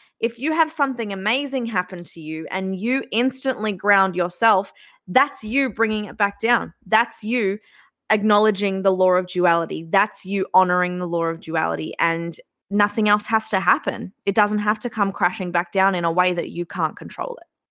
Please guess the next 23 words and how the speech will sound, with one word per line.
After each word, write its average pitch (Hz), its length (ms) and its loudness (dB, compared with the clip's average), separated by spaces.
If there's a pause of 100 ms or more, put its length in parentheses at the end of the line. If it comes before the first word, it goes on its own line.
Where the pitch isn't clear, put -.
(120)
When 247 220 6
we 320 80 4
control 226 680 2
both 220 300 4
sides 185 720 4
of 185 160 -6
things 180 400 -8
that - 120 -12
happen 202 460 -4
to - 180 -14
us, - 440 -8 (560)
when 226 180 6
we 240 100 2
can 233 220 2
see 247 680 2
and 202 240 -2
be 185 180 4
okay 190 760 0 (380)
with 190 300 2
both 233 300 4
sides 185 420 4
of 165 80 -12
something, 185 580 -4